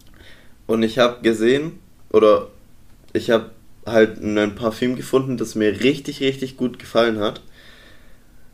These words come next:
Hab dann auf den Preis geschaut und dachte mir so, ja, okay, wär ich jetzt bereit zu zahlen. Hab dann aber Gott sei Dank im Internet nachgeschaut, wie viel es denn kostet und hab festgestellt, dass es sogar auf, im Douglas Online-Shop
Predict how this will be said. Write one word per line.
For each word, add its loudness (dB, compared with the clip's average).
Hab 2
dann 4
auf 2
den -10
Preis 2
geschaut 0
und -4
dachte -2
mir -2
so, 0
ja, 4
okay, 0
wär 6
ich 0
jetzt -2
bereit 2
zu -20
zahlen. 0
Hab -4
dann 2
aber 2
Gott 0
sei 0
Dank 0
im -2
Internet -4
nachgeschaut, -2
wie -6
viel -4
es -16
denn -6
kostet -4
und -8
hab -4
festgestellt, -2
dass -4
es -6
sogar 4
auf, -4
im -2
Douglas 0
Online-Shop 0